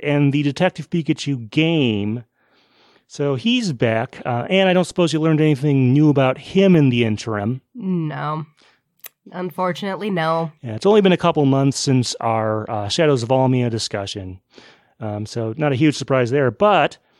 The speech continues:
Speaker 1: there are three new people on here as far as, like, the actual composers of the music on this. So let's see, there's Kenichi Koyano, and, um, let's see, his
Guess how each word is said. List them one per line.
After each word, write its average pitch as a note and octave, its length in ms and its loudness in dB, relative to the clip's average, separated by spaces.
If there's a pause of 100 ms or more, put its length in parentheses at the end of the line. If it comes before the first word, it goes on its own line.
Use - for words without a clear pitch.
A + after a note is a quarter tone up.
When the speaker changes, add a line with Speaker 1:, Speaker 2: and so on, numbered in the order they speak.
(340)
Speaker 1:
there E3 180 -4
are D4 160 -2
three C#4+ 540 -2
new G#3 300 4
people A#3+ 440 2
on A2 300 0
here G#2 560 -8
as A#2+ 180 -4
far D#3 200 2
as, C#3+ 120 -2
like, C#3 140 0 (520)
the C#3 160 0
actual C#3 260 0
composers F3 760 0
of B2 120 2
the A2+ 100 -2
music C#3+ 420 2
on G2 260 -4
this. - 360 -14 (840)
So D3 260 -2
let's C3+ 200 0
see, B2+ 100 -2
there's B2 280 -2
Kenichi F#3 1120 -6 (340)
Koyano, D3 760 2 (280)
and, C#3 460 -4
um, B2+ 440 -4
let's C#3 220 -10
see, C3+ 180 -6
his E3 320 -2